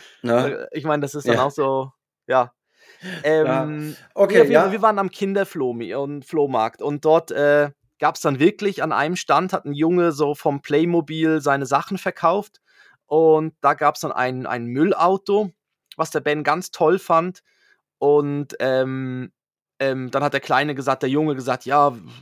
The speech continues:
Speaker 2: hab ich gefragt, ja, wie viel möchtest du dafür? Dann hat er gesagt, ja, ähm, ein,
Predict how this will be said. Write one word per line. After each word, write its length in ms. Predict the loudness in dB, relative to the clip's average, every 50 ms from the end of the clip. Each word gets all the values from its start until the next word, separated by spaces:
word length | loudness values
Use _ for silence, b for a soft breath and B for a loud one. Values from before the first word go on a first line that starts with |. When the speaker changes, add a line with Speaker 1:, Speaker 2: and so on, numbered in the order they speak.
| -18 -12
Speaker 2:
hab 120 | -10 -10 -10
ich 40 | -10
gefragt, 280 | -12 -8 -8 -6 -4 -2
ja, 140 | -4 -4
wie 100 | -4 -10
viel 180 | -10 -8 -6 -2
möchtest 360 | 0 0 0 -2 -4 -10 -6
du 40 | 0
dafür? 540 | 0 0 0 0 -2 2 2 2 2 2 b b b b b b b
Dann 80 | 0
hat 60 | 2 2
er 60 | 0
gesagt, 300 | 0 0 -2 -2 -2 0
ja, 560 | 0 2 4 4 2 2 0 0 0 0 -2 -2
ähm, 440 | -2 -4 -4 -4 -4 -10 -10 -12 -14 _ _ _ _ -8
ein, 220 | -6 -6 -6 -8